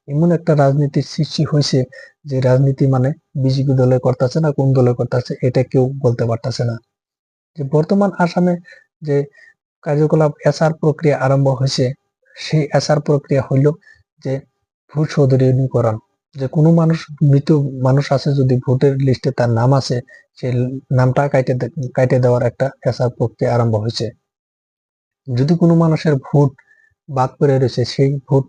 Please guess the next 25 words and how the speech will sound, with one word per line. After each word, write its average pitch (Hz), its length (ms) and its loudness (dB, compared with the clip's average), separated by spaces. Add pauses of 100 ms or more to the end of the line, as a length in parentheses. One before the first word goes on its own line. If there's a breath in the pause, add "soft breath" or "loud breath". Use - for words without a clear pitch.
(120)
উঠিয়ে 143 320 0
দেওয়ার 127 200 0
একটা 117 220 -2
এসআর 143 300 -2
প্রক্রিয়া 131 420 -2
আরম্ভ 123 260 0
হয়েছে। 110 360 -4 (960)
কিন্তু 170 220 2
বর্তমান 175 420 0
দেখা 147 240 -2
গেতেছে 147 400 -2 (480 loud breath)
যে 147 140 -6
মানুষের 147 460 0 (160)
ভোটার 151 320 2
লিস্টে 147 280 0
নাম 147 200 0
থাকা 147 260 -2
সত্ত্বেও 151 460 0 (140)
মানে 139 200 -2
কিছুমান 147 440 0
মানুষের 135 380 0 (720 soft breath)
মানে 127 200 -8
ব্যক্তি 127 340 0
নোটিশ 135 380 2
আইতাছে। 120 400 -4